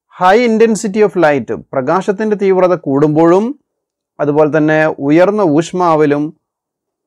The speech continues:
ഹൈ ഓക്സിജൻ കോൺസെൻട്രേഷനിലും Rubisco, ribulose biphosphate ഓക്സിജനുമായിട്ട് കമ്പൈൻ ചെയ്യുന്നത് കാറ്റലൈസ് ചെയ്യും. അങ്ങനെ ഒരു മോളിക്യൂൾ ത്രീ ഫോസ്ഫോഗ്ലിസറിക് ആസിഡും മറ്റൊരു ടു കാർബൺ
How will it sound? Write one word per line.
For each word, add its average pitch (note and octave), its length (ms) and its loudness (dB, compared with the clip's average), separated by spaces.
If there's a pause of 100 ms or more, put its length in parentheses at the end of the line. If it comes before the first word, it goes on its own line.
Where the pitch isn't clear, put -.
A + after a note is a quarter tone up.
(440)
ഹൈ F3 180 4 (200)
ഓക്സിജൻ G3+ 360 -2 (120)
കോൺസെൻട്രേഷനിലും C#3 880 -2 (300)
Rubisco, C3+ 460 0 (280)
ribulose F#3 380 4 (100)
biphosphate E3 760 -2 (160)
ഓക്സിജനുമായിട്ട് F#3+ 640 -2
കമ്പൈൻ C#3+ 400 0
ചെയ്യുന്നത് B2 380 -4 (120)
കാറ്റലൈസ് C3 520 -4
ചെയ്യും. G3 200 2 (260)
അങ്ങനെ F3 200 4 (100)
ഒരു A3 200 4
മോളിക്യൂൾ F#3 380 2 (140)
ത്രീ D3 120 0 (100)
ഫോസ്ഫോഗ്ലിസറിക് D#3 880 -4
ആസിഡും C#3 280 -6 (640)
മറ്റൊരു F3 300 0 (100)
ടു F#3 80 0 (140)
കാർബൺ G#3+ 300 0